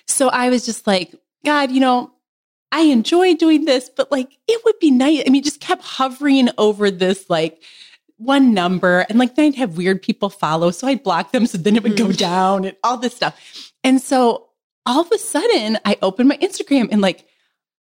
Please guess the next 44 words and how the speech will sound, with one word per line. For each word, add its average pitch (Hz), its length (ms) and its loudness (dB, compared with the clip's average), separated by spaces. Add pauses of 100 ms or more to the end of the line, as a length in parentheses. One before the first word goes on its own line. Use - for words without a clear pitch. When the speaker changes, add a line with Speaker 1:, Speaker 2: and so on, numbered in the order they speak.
(100)
Speaker 1:
everyone's 320 480 2
just 349 160 -8
flooding 196 540 -2
to 392 160 0
my 440 240 0
account. 539 320 -2
I'm 277 80 0
like, 302 140 2
"What's - 300 -4
happening? 440 520 -2
Oh, 494 180 0
Crystal 466 400 -2
<laughs> - 0 -
shared 403 680 -6 (240)
this 415 260 -2
quote 466 220 0
about 220 300 -2
worry 294 260 -2
suffocating, 220 840 -4 (220)
or 208 300 -2
worship 277 420 -2
suffocating 220 600 -4
worry." 277 220 0
And 220 100 -4
I 226 120 0
just 269 160 -2
had 254 140 -2
to 226 80 0
laugh 233 440 -4
because 226 320 -4 (200)
that 349 100 0
was 427 120 -2
nothing 208 340 -2
I 269 160 0
did. 202 180 0
It 277 80 -2
was 277 100 -6
just - 200 -4
your 311 100 2
Speaker 2:
Mm-hmm. 233 60 -4
Speaker 1:
generosity 202 800 -2
and 233 140 0
sharing 185 500 -2
it. 220 240 0